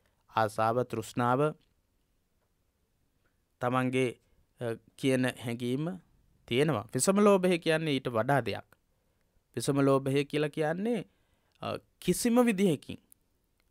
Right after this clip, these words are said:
අනිත් අයට උදව්වක් උපකාරයක් නොකර තමන් විතරක්ම ඒක පාවිච්චි කරන්නට, අ, විෂම විදිහට ඒක ආගමික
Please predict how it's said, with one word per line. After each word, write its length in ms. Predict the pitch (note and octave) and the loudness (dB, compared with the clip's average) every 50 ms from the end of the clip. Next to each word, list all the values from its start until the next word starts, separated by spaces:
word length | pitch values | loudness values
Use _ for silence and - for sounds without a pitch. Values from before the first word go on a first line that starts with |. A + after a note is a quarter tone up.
| _ | _
අනිත් 260 | - B2 B2 A#2+ - | -6 -6 -6 -4 -2
අයට 200 | A#2 A2 A2 G#2+ | -4 -4 -2 -4
උදව්වක් 420 | A2+ A2 A2 G#2+ G#2+ A2 G#2+ G#2+ - | -6 -4 -2 -2 -2 -2 -4 -6 -8
උපකාරයක් 600 | A2+ - G#2+ - A2 G#2+ G#2+ G#2+ G#2 G2+ - - | -12 -12 -10 -6 -6 -6 -4 -6 -8 -8 -10 -10
නොකර 280 | A#2 G#2+ G#2+ C#3+ C#3 F3+ A3+ A3 _ _ _ _ _ _ _ | -10 -6 -2 0 2 2 0 0 _ _ _ _ _ _ _
තමන් 300 | B2+ A#2+ B2+ C3 C3+ C3 | -2 0 2 2 0 0
විතරක්ම 500 | A#2 - - E3+ F#3 G#3 A3 G#3+ F#3 D3 C3 - - _ _ _ | -2 0 2 4 4 4 2 2 -2 -4 -4 -4 -6 _ _ _
ඒක 180 | - B2+ - - | -8 -6 -6 -6
පාවිච්චි 460 | B2+ - B2 A#2 A#2 A#2 A2+ - A#2 | -4 -2 -2 0 0 -2 -6 -8 -10
කරන්නට, 460 | - A#2+ A#2 A#2 A#2 A#2 A#2 A#2 - E3+ F3+ F#3+ F#3 _ _ _ _ _ _ _ _ _ - | -8 -6 -6 -6 -6 -6 -8 -4 -2 -2 -2 -2 -4 _ _ _ _ _ _ _ _ _ -12
අ, 80 | - - - - _ _ _ _ - G#2 F#2 | -12 -12 -12 -14 _ _ _ _ -14 -14 -10
විෂම 380 | G2 B2 B2+ - - G3 G3+ G#3 G3+ | -6 -6 -4 2 2 2 4 4 2
විදිහට 420 | F#3 D#3+ C3+ C3 B2 A#2 G#2+ - - - B2 - _ _ | 2 0 -2 -4 -6 -6 -6 -6 -8 -10 -10 -14 _ _
ඒක 240 | - - G#2+ - - B2+ B2 A#2+ A2+ G#2+ A2 - _ | -14 -14 -14 -8 -4 -2 -2 0 -2 -4 -4 -8 _
ආගමික 580 | - G#2+ G#2+ A2+ G#2+ - A2 A#2 A2+ - - | -12 -10 -10 -10 -8 -10 -10 -10 -10 -12 -8